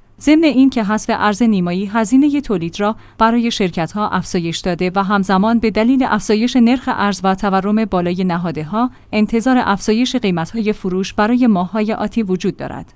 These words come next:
این گزارش به تخصیص ناعادلانه تسهیلات و کمبود شدید نقدینگی و پیشبینی ناپذیری اقتصاد نیز اشاره کرده که بسیاری از شرکت‌ها را در آستانه تعطیلی قرار داده است.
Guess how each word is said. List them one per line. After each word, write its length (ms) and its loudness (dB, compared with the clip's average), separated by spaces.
این 180 4
گزارش 420 2
به 100 0
تخصیص 440 -4
ناعادلانه 800 4
تسهیلات 640 -2
و 120 2
کمبود 440 0
شدید 380 -2
نقدینگی 680 -2
و 180 0
پیشبینی 460 2
ناپذیری 580 -2
اقتصاد 520 -4
نیز 220 0
اشاره 360 0
کرده 300 -2
که 160 -4
بسیاری 540 2
از 180 2
شرکت‌ها 460 -2
را 120 0
در 180 0
آستانه 580 2
تعطیلی 460 0
قرار 320 -4
داده 240 -10
است. 400 -12